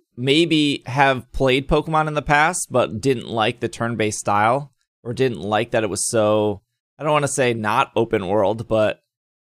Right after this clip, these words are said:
there's, there's no sugarcoating. There's a Breath of the Wild charm that Legends already has that people gravitate towards. People always want, "Oh, is this like Breath of the Wild? Oh, Breath of the Wild.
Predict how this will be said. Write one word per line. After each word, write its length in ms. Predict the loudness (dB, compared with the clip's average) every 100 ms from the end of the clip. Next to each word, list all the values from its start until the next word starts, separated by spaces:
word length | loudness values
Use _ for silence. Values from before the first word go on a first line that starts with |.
| _ -2
there's, 300 | 0 0 -4
there's 800 | -8 -8 -6 -6 2 4 4 4
no 120 | 2
sugarcoating. 720 | 4 2 2 0 2 2 2
There's 140 | 2 0
a 40 |
Breath 280 | 2 2 2
of 140 | 0 0
the 60 |
Wild 580 | 0 4 4 4 0 -4 _
charm 580 | -4 0 2 0 0 0
that 200 | 0 2
Legends 460 | 0 0 -6 0
already 280 | 0 0 -2
has 880 | -4 0 2 4 2 -2 -8 -16 -20 -4
that 200 | -4 -2
people 280 | -6 -4 -2
gravitate 600 | 2 2 2 -2 -4 -4
towards. 320 | -4 -4 -4
People 300 | -6 0 4
always 360 | 4 4 0
want, 340 | 2 2 2 -2 _ _ _ _ _ -2
"Oh, 160 | 2 2
is 100 | 2
this 140 | 4
like 140 | 2 2
Breath 180 | 0 0
of 40 |
the 80 | 2
Wild? 440 | 2 2 -2 -6 _ _ 0 2
Oh, 100 | 4
Breath 240 | 2 2
of 60 | 2
the 60 |
Wild. 420 | 4 4 4 0